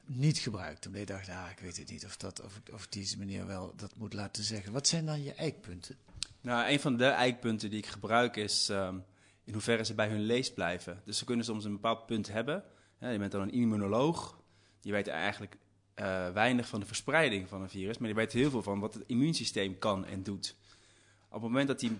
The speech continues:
Speaker 2: persoon dan in een interview hele zinnige dingen zegt over de immunologie, maar daarna vervolgens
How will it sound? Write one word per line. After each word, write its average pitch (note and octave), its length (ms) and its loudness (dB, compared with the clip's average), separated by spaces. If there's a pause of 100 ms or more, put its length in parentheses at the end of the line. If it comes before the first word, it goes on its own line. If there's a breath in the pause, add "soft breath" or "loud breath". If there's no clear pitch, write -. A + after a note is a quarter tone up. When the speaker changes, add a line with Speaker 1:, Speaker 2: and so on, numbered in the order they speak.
(120)
Speaker 2:
persoon C3+ 400 4
dan A2 140 -2
in A2 100 -4
een A2 100 -2
interview G2+ 640 -4 (380)
hele B2 220 0
zinnige A2+ 340 0
dingen A2 220 -2
zegt G#2 220 -2
over G2 200 -2
de G#2+ 60 -6
immunologie, G2+ 600 -4
maar G#2+ 160 0
daarna G2+ 360 -2
vervolgens A#2 680 -4